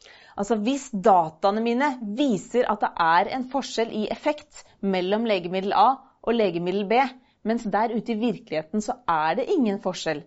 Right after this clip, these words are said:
i effekt. Dette er det vi kaller en type en-feil. Et falskt negativt resultat,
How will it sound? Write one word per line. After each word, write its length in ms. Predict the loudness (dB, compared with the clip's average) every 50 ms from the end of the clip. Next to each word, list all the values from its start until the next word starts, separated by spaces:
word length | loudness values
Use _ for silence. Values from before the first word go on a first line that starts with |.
| _ -10 -8
i 140 | -6 -6 -6
effekt. 640 | -8 -8 -10 -12 -14 -14 _ _ -20 -20 -20 -20 _ _ _ _ _ _ _ _ _ _ _ _ _ _ _ -20 _ _ _ -12
Dette 520 | -4 -2 -2 -2 -2 -4 0 0 0 0 0 -6 -18 _ _ 0
er 140 | 2 2 2
det 80 | 2 2
vi 120 | 2 0
kaller 320 | 2 0 0 0 0 -4 -4
en 100 | -4 -6
type 300 | -8 -8 -6 -4 -6 -6
en-feil. 580 | -6 -6 -8 -8 -12 -12 -8 -6 -6 -6 -6 -12 _ _ _ _ _ _ _ _ _ _ _ _ _ _ _ _ _ _ _ _ -20 _ _ _ -20 _ _ _ _ _ _ _ _ _ _ _ _ -20 -20 -20 -20 -20 -20 -20 -20 -20 _ _ _ _ _ _ 0
Et 180 | 0 0 0 0
falskt 380 | 2 4 4 4 2 -4 -4 0
negativt 720 | 2 2 2 2 0 0 0 -2 0 0 -4 -2 0 0
resultat, 560 | 0 2 0 0 2 2 2 2 0 -4 -14